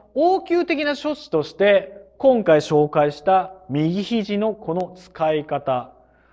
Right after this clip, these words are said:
それを覚えておくことができれば、そのような時に利用できるかもしれませんね。まずは打ちっぱなしなど練習を行った時に、右肘をどのように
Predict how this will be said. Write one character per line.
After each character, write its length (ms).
そ 160
れ 100
を 420
覚 300
え 20
て 80
お 60
く 40
こ 140
と 40
が 120
で 140
き 100
れ 120
ば、 460
そ 160
の 60
よ 80
う 20
な 60
時 200
に 80
利 140
用 120
で 120
き 80
る 80
か 80
も 80
し 80
れ 80
ま 100
せ 120
ん 100
ね。 340
ま 140
ず 80
は 180
打 80
ち 120
っ 40
ぱ 140
な 80
し 80
な 80
ど 140
練 260
習 140
を 60
行 60
っ 40
た 80
時 240
に、 280
右 320
肘 300
を 120
ど 260
の 200
よ 240
う 40
に 220